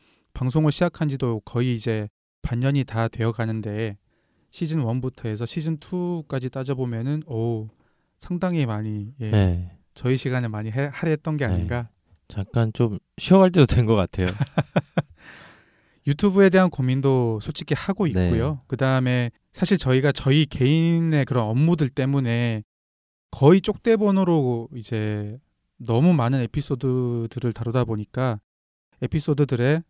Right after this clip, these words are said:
Speaker 1: 그런 조금 깊이감도 조금 더하고자
Speaker 2: 그렇죠.
Speaker 1: 저희 나름대로의 또 준비 시간도 필요하다는 생각이 들었고요.
Speaker 2: 네.
Speaker 1: 방송을 근데 들으시는 분들이 "깊이?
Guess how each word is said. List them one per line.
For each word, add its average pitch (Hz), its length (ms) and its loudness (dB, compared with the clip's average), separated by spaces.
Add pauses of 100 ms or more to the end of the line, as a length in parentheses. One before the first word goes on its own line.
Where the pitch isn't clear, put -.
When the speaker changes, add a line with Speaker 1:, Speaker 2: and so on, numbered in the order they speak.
(120)
Speaker 1:
그런 117 240 -4
조금 117 220 -2
깊이감도 156 560 0
조금 123 260 -6
더하고자 113 800 0 (440)
Speaker 2:
그렇죠. - 260 -6
Speaker 1:
저희 127 160 2
나름대로의 123 580 2
또 120 80 -8
준비 131 300 0
시간도 127 340 -2
필요하다는 147 540 0
생각이 123 420 -4
들었고요. 113 640 -6
Speaker 2:
네. 92 360 2 (760)
Speaker 1:
방송을 143 480 0
근데 127 200 -4
들으시는 131 480 0
분들이 120 440 -4 (340)
"깊이? 196 440 -4